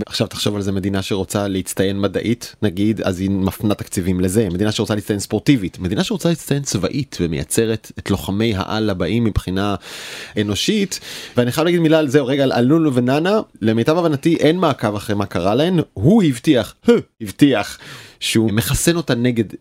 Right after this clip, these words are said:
אייץ' איי וי, נגד איידס, הוא לא הצליח בזה, אבל ככל הנראה לא גרם להם איזשהו נזק, אבל זה לגמרי יכול להיות. כלומר, ברגע שאתה משחק עם די אן איי, עשית משהו לא מדויק,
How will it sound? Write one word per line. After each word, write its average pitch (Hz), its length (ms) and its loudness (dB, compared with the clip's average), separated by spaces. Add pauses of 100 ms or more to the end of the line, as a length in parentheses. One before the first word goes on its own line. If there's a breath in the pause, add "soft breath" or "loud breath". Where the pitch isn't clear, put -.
(100)
אייץ' 101 180 -2
איי 95 80 0
וי, 117 160 0
נגד 95 380 0
איידס, 160 420 -2 (280)
הוא 113 120 2
לא 131 80 6
הצליח 101 500 0
בזה, 113 380 0 (380)
אבל 104 200 0
ככל 165 260 0
הנראה 170 180 4
לא 147 120 4
גרם 135 340 2
להם 127 140 2
איזשהו 123 220 0
נזק, 196 260 0
אבל 123 120 2
זה 123 100 2
לגמרי 220 280 4
יכול 214 180 -4
להיות. 240 400 0
כלומר, 139 220 0
ברגע 147 160 0
שאתה 196 120 -8
משחק 180 240 -6
עם 180 100 -2
די 175 140 2
אן 170 60 -2
איי, 233 200 4 (480 loud breath)
עשית 196 240 2
משהו 175 420 4
לא 165 100 0
מדויק, 143 560 2